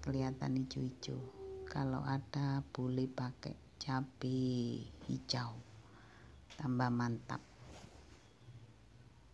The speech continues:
Ada bumbu-bumbu yang dihaluskan juga. Ini ada satu buah manisa ukuran kecil.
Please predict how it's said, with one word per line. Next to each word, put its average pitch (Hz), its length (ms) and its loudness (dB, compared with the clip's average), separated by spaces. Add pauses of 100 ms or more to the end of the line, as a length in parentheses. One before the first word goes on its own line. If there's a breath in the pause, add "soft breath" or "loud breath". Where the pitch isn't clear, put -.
(2250)
Ada 135 320 0 (160)
bumbu-bumbu 139 640 2
yang 131 240 4
dihaluskan 127 640 0
juga. - 400 -6 (240)
Ini 139 400 2
ada 135 480 -2 (400)
satu - 480 0
buah 160 240 8
manisa 156 640 8
ukuran 147 320 4
kecil. 196 640 0